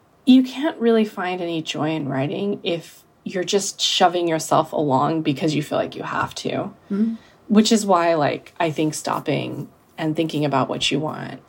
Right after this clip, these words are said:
Speaker 1: and how it makes you feel is, is really important as a writer. And that's something that I've been trying to do more.
Speaker 2: Yeah, I love that. I think that's really, especially right now, it feels like you can acknowledge being tired or worn down and maybe sit
Speaker 1: Yep.
Speaker 2: with that a little bit. That feels like a,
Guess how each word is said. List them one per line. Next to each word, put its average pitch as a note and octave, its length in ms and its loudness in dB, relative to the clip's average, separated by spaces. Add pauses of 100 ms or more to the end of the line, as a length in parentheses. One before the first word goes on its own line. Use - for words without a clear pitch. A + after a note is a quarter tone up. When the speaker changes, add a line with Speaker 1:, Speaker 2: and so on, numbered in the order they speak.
(360)
Speaker 1:
and F3 160 -2 (160)
how G#3 200 6
it G3+ 40 6
makes F3+ 260 -2
you - 80 -6
feel - 420 -10 (100)
is, - 460 0 (120)
is F3 180 0
really D#3 240 4
important C#3+ 480 -4
as E3+ 140 -6
a - 60 -2
writer. - 520 -2
And E3+ 180 2
that's D#3+ 180 4
something E3+ 260 2
that D3 120 0
I've C#3+ 160 2
been C#3 120 2
trying C3+ 300 0
to C3+ 80 -6
do - 140 -6
more. - 240 -4 (480)
Speaker 2:
Yeah, A#3+ 540 4
I F3+ 160 0
love G#3+ 240 2
that. F3 140 2
I F3 80 2
think G3 120 -4
that's F#3 200 -4
really, F3+ 240 2
especially A3 580 4
right G3+ 300 2
now, G3 260 4
it G#3+ 100 -2
feels F#3+ 260 0
like F3+ 280 -2 (520)
you G3+ 100 2
can G#3+ 120 6
acknowledge G#3 420 4
being G3+ 160 2
tired F#3 560 2
or F3+ 260 -2
worn F3 240 0
down E3+ 420 2
and E3+ 160 -2
maybe E3+ 220 -2
sit G3 220 0
Speaker 1:
Yep. F#3 120 6
Speaker 2:
with D#3+ 60 2
that E3 120 0
a E3+ 40 0
little E3+ 180 0
bit. E3 300 -2
That E3 160 -4
feels E3 240 -4
like E3+ 160 -4
a, F3 200 -4